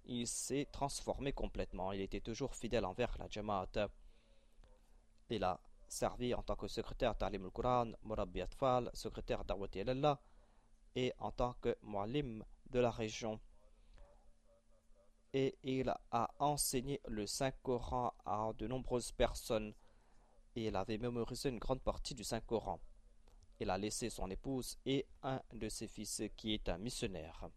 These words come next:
Ensuite, il y aura la prière funéraire de Nazir Ahmad Saheb Chakwal. Il est décédé le vingt et un juillet de cette année.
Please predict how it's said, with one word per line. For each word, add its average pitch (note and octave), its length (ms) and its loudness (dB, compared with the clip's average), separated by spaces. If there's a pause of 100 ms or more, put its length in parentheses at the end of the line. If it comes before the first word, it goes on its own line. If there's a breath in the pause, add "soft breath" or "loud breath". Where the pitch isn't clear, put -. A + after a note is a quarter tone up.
(2750)
Ensuite, C3 400 -4
il A2+ 60 -4
y G#2+ 40 -2
aura G#2 180 -2
la G2 100 -2
prière G#2+ 240 -4
funéraire A2 420 0
de A2+ 300 -2
Nazir A#2 480 -2
Ahmad G#2+ 300 -6
Saheb G#2+ 500 -4
Chakwal. G#2+ 580 0 (400 soft breath)
Il G#2+ 160 -2
est G2 80 0
décédé A2+ 440 -2
le G#2 100 -4
vingt A2+ 340 -4
et G#2 40 -2
un F#2+ 80 -4
juillet B2 480 -4
de F2+ 100 -6
cette - 260 -8
année. C#3 320 0